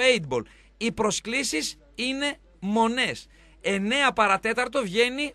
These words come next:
ο Νίκος Ντουνούσης με την μπαντάρα του, τους Backbone. Και στη συνέχεια βγαίνει η Band of Friends γύρω στις δέκα και μισή με έντεκα παρατέταρτο. B B C this brother,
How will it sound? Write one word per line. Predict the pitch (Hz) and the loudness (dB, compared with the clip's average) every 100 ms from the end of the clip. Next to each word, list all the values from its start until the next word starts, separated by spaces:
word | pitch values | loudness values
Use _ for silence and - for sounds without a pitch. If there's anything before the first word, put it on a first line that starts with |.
| - | -4
ο | - 208 | 0 0
Νίκος | 220 269 226 180 | 0 -2 -2 -2
Ντουνούσης | 170 185 214 226 277 247 - _ | -4 -4 -4 -4 -4 -8 -14 _
με | 185 208 | -4 -4
την | 208 | -2
μπαντάρα | 175 190 180 220 254 | 0 0 4 4 4
του, | 262 | 0
τους | 220 190 | -8 -2
Backbone. | 220 247 196 240 220 139 101 - _ - _ | 2 2 6 6 6 4 -6 -14 _ -20 _
Και | 214 | -4
στη | 202 | -4
συνέχεια | 196 190 220 247 262 277 269 - _ | -6 -6 -2 -2 0 -2 -2 -6 _
βγαίνει | - 156 208 254 254 262 - | -10 -4 2 2 0 -4 -8
η | 196 180 | -8 4
Band | 226 247 | 6 6
of | 214 165 | 4 0
Friends | 220 247 233 - | 0 -2 -6 -12
γύρω | 175 151 226 254 262 - _ _ | -12 -4 0 4 2 2 _ _
στις | - - 202 | -18 -8 -4
δέκα | 160 240 | 2 2
και | 208 | 2
μισή | 202 - | -2 -2
με | 233 214 | -2 0
έντεκα | 226 214 247 262 - _ _ | 0 2 4 4 2 _ _
παρατέταρτο. | - 226 214 202 - 262 247 - 180 - 165 139 - _ _ _ _ _ 165 | 6 8 8 6 4 0 2 0 -2 -2 -2 -2 -4 _ _ _ _ _ -2
B | 156 | 0
B | 185 190 - | 2 0 0
C | 240 233 | -2 0
this | 208 | -2
brother, | 165 214 247 196 160 | 2 6 6 6 2